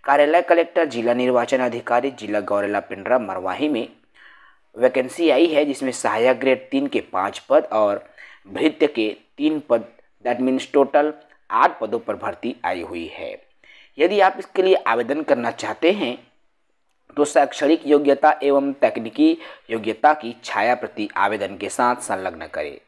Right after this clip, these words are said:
एवं दो पासपोर्ट साइज फोटो। वॉक इन इंटरव्यू हेतु आपको तीस जून दो हज़ार तेईस को प्रातः दस बजे से दोपहर एक बजे के मध्य कार्यालय कलेक्टर एवं जिला निर्वाचन अधिकारी गौरेला पेंड्रा मरवाही में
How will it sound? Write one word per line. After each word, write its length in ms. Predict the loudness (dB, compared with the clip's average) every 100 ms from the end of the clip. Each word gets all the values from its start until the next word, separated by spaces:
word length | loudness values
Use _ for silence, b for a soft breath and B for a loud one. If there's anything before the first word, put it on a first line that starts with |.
| 0
एवं 280 | 2 2 0 B B B
दो 140 | -6 -2
पासपोर्ट 460 | -2 -4 -2 -2
साइज 340 | 2 0 0 -4 -2
फोटो। 280 | 0 4 2 2 -10 b b b b
वॉक 420 | 0 4 6 4 0
इन 120 | -6
इंटरव्यू 460 | -4 2 2 2 -2
हेतु 420 | 0 0 0 -2 0
आपको 440 | -2 -2 -4 -8 -8 _ 2
तीस 300 | 2 2 -4
जून 380 | -4 -2 -2 -6
दो 100 | -6
हज़ार 380 | -4 0 -2 -2 -12 _
तेईस 240 | 0 0
को 140 | 0 -8
प्रातः 420 | -2 -2 -2 -6
दस 260 | -6 -6 -6
बजे 180 | -4 -2
से 200 | -2 -4 -4 b b b -12
दोपहर 460 | -10 -6 -4 -4 -6 -4
एक 200 | -4 -4
बजे 220 | -8 -8
के 160 | -8 -8
मध्य 360 | -4 -4 -4 -10 -4
कार्यालय 420 | -4 -2 -4 -4
कलेक्टर 520 | -2 -4 -2 0 0 0
एवं 280 | -4 -4 -6
जिला 260 | 0 2
निर्वाचन 460 | 2 -2 -6 -6 -8
अधिकारी 560 | -8 -6 -2 0 -2 -8 B B B -4
गौरेला 500 | 2 4 4 4 2
पेंड्रा 420 | 0 -6 -2 -4
मरवाही 520 | -2 0 0 2 0
में 220 | 0 -4